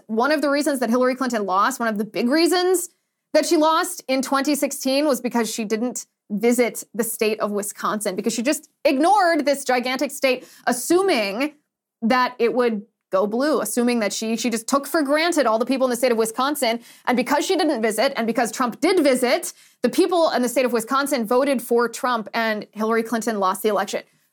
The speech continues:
I know there's a lot of factors that went into Hillary Clinton's loss and into Donald Trump's victory, but Wisconsin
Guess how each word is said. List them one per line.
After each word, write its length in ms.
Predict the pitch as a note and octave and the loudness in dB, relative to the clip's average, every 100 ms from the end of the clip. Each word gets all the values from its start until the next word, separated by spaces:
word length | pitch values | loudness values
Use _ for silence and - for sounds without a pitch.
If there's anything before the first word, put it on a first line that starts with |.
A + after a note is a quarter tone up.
| - | 0
I 180 | A#3 C4+ | 0 2
know 220 | A3 - _ _ _ - | -2 -4 _ _ _ -2
there's 140 | A3+ | 0
a 60 | A3+ | 0
lot 260 | G3+ G3+ B3 | 2 2 2
of 40 | |
factors 360 | B3+ A3+ A#3 A3+ | 0 -2 -2 -2
that 140 | G#3 | 0
went 140 | G#3+ | -2
into 140 | G#3+ A3 | -4 -2
Hillary 240 | A3 A3 | 0 0
Clinton's 340 | A3 A3 A3 G3+ | -2 -4 -4 0
loss 300 | G3+ G#3 - | 0 0 -2
and 140 | G#3 | 0
into 200 | B3+ B3+ | 2 4
Donald 300 | A#3+ A#3 A#3+ | 2 0 -2
Trump's 200 | A#3 G#3 | -2 0
victory, 440 | D#4 F#4 D#4 A#3 | -2 2 2 4
but 360 | A3+ F4+ F#4 A#3+ | 2 2 2 2
Wisconsin 800 | B3+ - G4+ A#4 D4+ A#3 A3+ | -2 -2 -2 0 0 0 -2